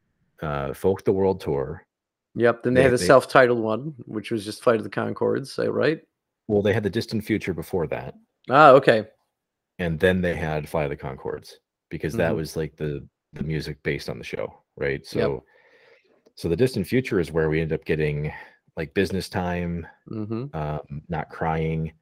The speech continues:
Speaker 1: The Most Beautiful Girl, and,
Speaker 2: Mm-hmm.
Speaker 1: you know,
Speaker 2: And
Speaker 1: Robots,
Speaker 2: that, the
Speaker 1: the
Speaker 2: distant, yeah, the robot, yep,
Speaker 1: Yeah,
Speaker 2: mm-hmm.
Speaker 1: yeah, The Distant
Speaker 2: The
Speaker 1: Future
Speaker 2: Distant
Speaker 1: Robots.
Speaker 2: Future, the year two thousand.
Speaker 1: <laughs> Affirmative, yes. <laughs>
Speaker 2: <laughs>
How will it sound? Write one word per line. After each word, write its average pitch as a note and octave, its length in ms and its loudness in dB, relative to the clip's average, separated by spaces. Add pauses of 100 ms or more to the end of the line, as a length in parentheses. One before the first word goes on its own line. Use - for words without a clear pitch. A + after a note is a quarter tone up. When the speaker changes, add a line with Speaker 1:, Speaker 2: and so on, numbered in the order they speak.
(520)
Speaker 1:
The C#2 340 -2
Most D#2 240 -2
Beautiful E2 320 -4
Girl, D#2+ 560 0 (420)
and, C#3+ 520 -4
Speaker 2:
Mm-hmm. A2+ 100 -4 (360)
Speaker 1:
you E2+ 60 -6
know, D#2 60 -4
Speaker 2:
And C#2+ 80 -4
Speaker 1:
Robots, G#2 300 0
Speaker 2:
that, A#2 280 -2
the A#2 80 2
Speaker 1:
the - 60 0
Speaker 2:
distant, A2+ 380 2
yeah, A#2+ 300 6
the A#2 80 -4
robot, A2 340 2
yep, A2+ 240 2
Speaker 1:
Yeah, A#2 60 -8
Speaker 2:
mm-hmm. C3+ 180 -8 (100)
Speaker 1:
yeah, - 100 -8
The - 80 -10
Distant - 280 -6
Speaker 2:
The C3+ 60 4
Speaker 1:
Future B2+ 200 0
Speaker 2:
Distant D#2 180 0
Speaker 1:
Robots. C3+ 180 2
Speaker 2:
Future, A#2 180 2 (160)
the B2+ 180 8
year D3+ 380 10
two C3 440 0
thousand. A2 840 0 (180)
Speaker 1:
<laughs> - 540 -12
Affirmative, D#2 720 0 (460)
yes. - 440 -6 (320)
<laughs> D3 60 -10 (1200)
Speaker 2:
<laughs> A2+ 100 -2